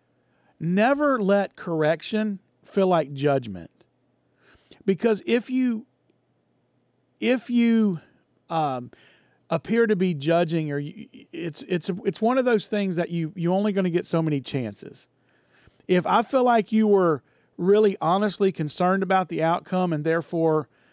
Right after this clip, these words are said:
you're correcting me to make it better, then, then I'm going to be willing to listen. If I feel like you're judging me, then I'm gonna be less likely.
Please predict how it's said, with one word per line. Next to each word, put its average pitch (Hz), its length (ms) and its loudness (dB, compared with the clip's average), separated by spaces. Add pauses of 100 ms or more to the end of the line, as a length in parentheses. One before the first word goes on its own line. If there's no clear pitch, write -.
(220)
you're 165 200 0
correcting 170 600 0
me 165 100 2
to 156 80 2
make 151 280 0
it - 100 -10
better, 147 440 0 (920)
then, 160 380 -2 (180)
then 170 480 0
I'm 180 200 0
going 180 260 2
to 165 60 0
be 165 140 2
willing 156 260 0
to 139 100 -2
listen. 165 320 0
If 151 120 0
I 151 80 2
feel 226 220 -2
like 226 220 -2
you're 160 80 -2
judging 160 480 0
me, 208 240 -6 (560)
then 175 100 2
I'm 185 140 2
gonna 180 100 2
be 165 140 2
less 156 280 0
likely. 127 580 -6